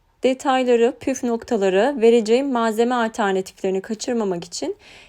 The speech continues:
videoyu baştan sona kadar dikkatli bir şekilde atlamadan izlemenizi tavsiye ediyorum.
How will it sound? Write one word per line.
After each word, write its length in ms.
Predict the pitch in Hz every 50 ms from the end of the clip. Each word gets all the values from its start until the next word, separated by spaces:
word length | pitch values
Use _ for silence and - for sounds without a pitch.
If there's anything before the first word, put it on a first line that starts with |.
| _ _ -
videoyu 400 | 269 254 262 262 262 247 247 240
baştan 380 | 233 240 247 254 - 277 247 247
sona 320 | 240 - 262 233 240 247
kadar 420 | 240 254 196 190 190 208 262 262 226
dikkatli 460 | 233 226 - 262 254 240 - 226 208
bir 100 | 220 214
şekilde 520 | 214 - - 185 185 - 185 175 220 269 -
atlamadan 680 | - 226 233 - - 214 208 190 185 185 196 240 285
izlemenizi 760 | - - 240 226 208 220 208 190 180 175 175 170 175 254 311 370
tavsiye 560 | - - 262 208 202 190 - - - 185 175
ediyorum. 360 | 165 160 165 160 185 226